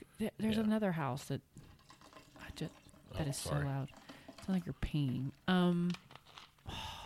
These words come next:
Speaker 1: Gol-, Golden Girls is a good house. The Lanai, I didn't even know what that was.
Speaker 2: I don't know what it is.
Speaker 1: Like an outside patio?
Speaker 2: Oh.
Speaker 1: Yeah, porch, in, I think, is what we would call it in Kentucky, or a deck.
Speaker 2: Mm-hmm.
Speaker 1: Um,
Speaker 2: They're in Florida, right?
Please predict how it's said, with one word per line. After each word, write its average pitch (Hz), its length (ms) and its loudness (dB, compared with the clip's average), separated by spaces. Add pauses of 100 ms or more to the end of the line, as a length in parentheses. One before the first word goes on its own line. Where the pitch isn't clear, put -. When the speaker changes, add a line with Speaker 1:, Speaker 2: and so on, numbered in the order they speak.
(160)
Speaker 1:
Gol-, 160 200 4
Golden 160 340 4
Girls 143 280 2
is 123 140 0
a 127 60 -2
good 131 180 0
house. 135 380 -2
The 156 80 4
Lanai, 147 380 2
I 139 480 -2 (260)
didn't 147 80 -4
even 135 140 -2
know 123 60 -4
what 127 60 -8
that 135 140 -6
was. 127 480 -8 (680)
Speaker 2:
I 65 80 -8
don't 65 160 -10
know 71 200 -6
what - 40 -6 (120)
it - 80 -2
is. - 120 -8 (400)
Speaker 1:
Like 123 140 2
an 131 80 2
outside 131 600 -2 (100)
patio? 247 800 4
Speaker 2:
Oh. 92 320 -6 (160)
Speaker 1:
Yeah, 151 200 2 (120)
porch, - 580 0
in, 135 320 2 (160)
I 143 60 -2
think, 135 380 0
is 143 120 -2
what 147 120 0
we 139 100 2
would 139 120 -2
call 139 260 -2
it - 100 -4 (160)
in 139 140 0
Kentucky, 131 480 -2
or 135 160 0
a 131 40 0
deck. 139 480 -4
Speaker 2:
Mm-hmm. - 720 -4
Speaker 1:
Um, 139 200 4
Speaker 2:
They're 117 100 10
in 95 80 8
Florida, 76 400 0
right? 78 220 -2